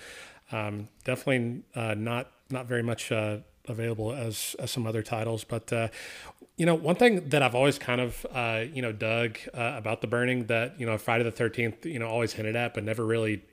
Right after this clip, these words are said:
you know, got into was, you know, this takes place at an active camp. Like, I think only one Friday the thirteenth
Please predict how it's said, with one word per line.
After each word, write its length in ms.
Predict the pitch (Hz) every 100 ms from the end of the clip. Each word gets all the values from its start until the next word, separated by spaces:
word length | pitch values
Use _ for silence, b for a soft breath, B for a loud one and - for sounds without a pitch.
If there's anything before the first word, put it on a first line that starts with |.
| -
you 80 | 131
know, 100 | 113
got 200 | 104 107
into 340 | 113 113 127
was, 240 | 110 104 - B B B -
you 80 |
know, 100 | 123
this 400 | 113 98 165 -
takes 260 | - 175 214
place 380 | - 139 127 -
at 160 | 139
an 100 | 117 -
active 500 | - 123 - 131 107
camp. 400 | - 123 98 110 -
Like, 360 | 143 117 - -
I 100 | 123
think 200 | 185 147
only 220 | 135 160
one 340 | 113 110 127
Friday 300 | 135 131 127
the 80 | 123
thirteenth 520 | - 127 - 120 123